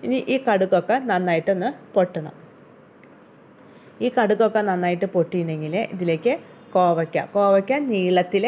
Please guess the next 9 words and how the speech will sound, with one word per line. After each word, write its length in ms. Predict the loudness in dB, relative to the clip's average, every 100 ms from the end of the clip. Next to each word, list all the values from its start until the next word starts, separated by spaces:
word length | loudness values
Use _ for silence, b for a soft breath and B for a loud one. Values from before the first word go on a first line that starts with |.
| -2
കനം 240 | -2 -2 -2
കുറച്ച് 280 | -4 -4 -6 -6 -12 -18 -8
നീ-, 180 | -6 -4 -2
നീളത്തിൽ 400 | 0 0 0 -2 0
കട്ട് 200 | -2 -2 -4
ചെയ്തത് 320 | -2 -2 -2 -4 -2
ഒരു 140 | 0 0
നൂറ് 260 | 2 2 2 0
ഗ്രാം. 220 | -2 -4